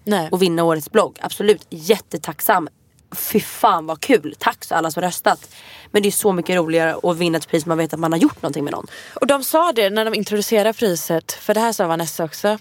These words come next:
Speaker 2: Mm.
Speaker 1: Att, eh, det är så sant att det är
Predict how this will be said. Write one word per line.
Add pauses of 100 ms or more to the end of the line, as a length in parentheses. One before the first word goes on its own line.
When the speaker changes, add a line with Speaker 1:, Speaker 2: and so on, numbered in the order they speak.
(120)
Speaker 2:
Mm. (720)
Speaker 1:
Att,
eh, (220)
det
är (100)
så
sant
att
det
är